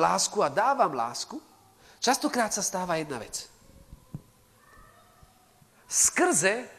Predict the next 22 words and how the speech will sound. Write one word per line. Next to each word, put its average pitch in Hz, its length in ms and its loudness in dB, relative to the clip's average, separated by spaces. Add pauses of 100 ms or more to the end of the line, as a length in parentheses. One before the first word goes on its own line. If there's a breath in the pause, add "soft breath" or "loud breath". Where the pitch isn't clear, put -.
(720)
zranenie 190 800 0 (240)
prichádza 131 480 -6
hriech. - 380 -12 (1080 loud breath)
A 160 80 4
ja 214 80 8
tento 285 320 6
hriech 220 320 4 (160)
zoberiem 214 560 8 (560 loud breath)
a 202 80 -6
častokrát 269 480 4
si 220 160 -2
poviem, 196 240 2 (160)
„Ha, - 160 8
ha, 165 160 10
ha,“ 196 240 10 (880)
privediem 120 400 -4
ho 104 160 -8
na 98 80 -10
svetlo. - 400 -16 (1800)
„Ha, 139 180 0
ha, 131 220 0
ha, 196 200 2